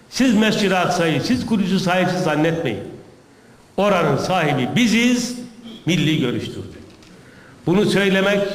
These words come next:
şimdi belki çok kolay ama o zaman yürek ister. Erbakan onu gösterdi, Allah gani gani rahmet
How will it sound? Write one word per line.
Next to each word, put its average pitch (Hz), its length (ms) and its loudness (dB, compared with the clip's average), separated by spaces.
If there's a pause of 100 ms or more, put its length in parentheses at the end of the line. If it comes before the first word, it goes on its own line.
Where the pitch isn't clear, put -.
şimdi 180 340 2
belki 170 540 0 (220)
çok 170 200 -2
kolay 139 260 0
ama 202 460 0 (500)
o 190 140 0
zaman 170 320 2
yürek 156 560 0
ister. 104 240 -8 (300)
Erbakan 185 680 0 (320)
onu 180 260 2
gösterdi, 165 500 0
Allah 151 360 0
gani 131 160 0
gani 135 220 0
rahmet 107 260 -4